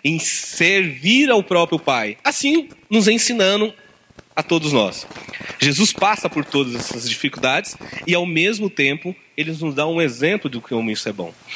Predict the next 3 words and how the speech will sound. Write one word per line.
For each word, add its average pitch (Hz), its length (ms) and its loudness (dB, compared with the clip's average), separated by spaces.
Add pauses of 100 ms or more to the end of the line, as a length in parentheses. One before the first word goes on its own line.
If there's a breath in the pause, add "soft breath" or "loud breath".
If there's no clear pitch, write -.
(520 loud breath)
É, 127 680 2 (400)
se - 180 0
parar 208 680 2